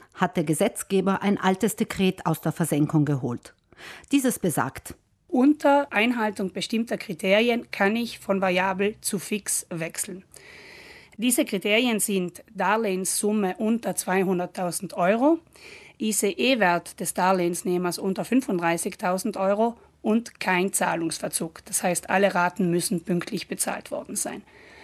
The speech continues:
Speaker 2: Wenn ich diese Voraussetzungen einhalte, kann ich von einem variablen Darlehen, wo sich die Zinsen ändern,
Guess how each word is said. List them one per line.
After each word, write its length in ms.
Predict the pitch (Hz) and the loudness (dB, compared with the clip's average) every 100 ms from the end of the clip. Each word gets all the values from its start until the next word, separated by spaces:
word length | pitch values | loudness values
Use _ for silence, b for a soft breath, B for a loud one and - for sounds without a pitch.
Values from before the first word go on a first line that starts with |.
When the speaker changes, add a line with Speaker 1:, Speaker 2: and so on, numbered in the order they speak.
| B B B | B B B
Speaker 2:
Wenn 180 | 180 190 | -2 0
ich 140 | 190 - | 0 -2
diese 260 | 214 220 | -2 -2
Voraussetzungen 800 | 220 180 190 196 208 175 185 175 | 0 4 4 4 0 -2 -2 0
einhalte, 540 | 202 240 226 220 220 208 | 2 2 4 2 0 -4
kann 220 | - 180 | -4 -6
ich 220 | 185 170 | -8 -10
von 180 | - 190 | -8 -6
einem 300 | 190 180 175 180 | -4 -4 -6 -2
variablen 640 | 190 180 202 214 185 170 | 0 2 2 2 -2 -4
Darlehen, 440 | 180 180 175 170 170 | 0 2 2 -2 -2
wo 120 | 175 | -4
sich 260 | - - - | -6 -8 -14
die 140 | - | -8
Zinsen 440 | - 190 180 202 - | -4 -2 -4 -6 0
ändern, 400 | 208 247 277 | 4 4 4